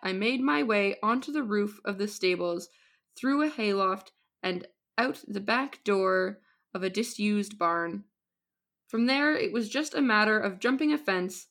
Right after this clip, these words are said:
and I was off the mayor's estate. Simple. I stopped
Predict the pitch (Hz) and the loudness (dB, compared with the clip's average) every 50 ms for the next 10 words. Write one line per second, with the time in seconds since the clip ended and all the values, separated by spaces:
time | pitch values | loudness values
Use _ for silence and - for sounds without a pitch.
0 | _ _ _ _ _ - 190 190 190 196 196 190 - - - 233 247 262 - - | _ _ _ _ _ -4 -2 0 2 2 0 0 0 0 0 0 0 0 -4 -2
1 | 247 226 196 190 190 190 190 196 - - 175 160 175 - - - _ _ _ _ | 0 0 2 0 0 -2 -4 -8 -4 -4 -2 -2 -2 -6 -10 -18 _ _ _ _
2 | _ _ _ _ _ - - 427 370 233 196 170 165 - - _ _ _ _ _ | _ _ _ _ _ -6 -2 0 2 2 2 0 -2 -4 -10 _ _ _ _ _
3 | _ _ _ _ _ _ _ _ _ _ _ _ _ _ _ _ _ _ _ _ | _ _ _ _ _ _ _ _ _ _ _ _ _ _ _ _ _ _ _ _
4 | _ _ _ - - - 208 214 214 - 285 302 311 311 - - | _ _ _ -12 -4 -4 -2 -2 0 0 0 0 0 0 -6 -16